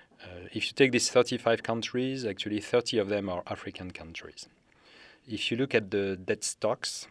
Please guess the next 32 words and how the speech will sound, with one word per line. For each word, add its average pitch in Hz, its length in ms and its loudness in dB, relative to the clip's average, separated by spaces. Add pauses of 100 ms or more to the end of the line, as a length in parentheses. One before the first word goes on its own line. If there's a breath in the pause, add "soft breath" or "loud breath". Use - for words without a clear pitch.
the 95 60 -12
burden 117 360 6
of 98 200 0
debt, 104 400 0
uh, 85 420 -8
as 95 140 -6
a 95 80 -4
share 98 220 -2
of 87 120 -6
G 95 140 -8
D 92 120 -8
P, 170 360 -8
the 101 100 -2
debt 123 300 0
ratio 127 300 4
of 113 80 -4
these 110 120 -4
countries 110 500 -4
is 113 140 -6
expected 101 640 -6
to - 100 -10
decrease 98 400 -6
by 90 160 -4
ninety 95 480 -6
percent. - 540 -12 (180)
So - 220 -4
it's, 98 220 -4
it's 101 260 -6
a 101 40 -2
very 120 300 6
substantial 95 600 -6
reduction 95 680 -6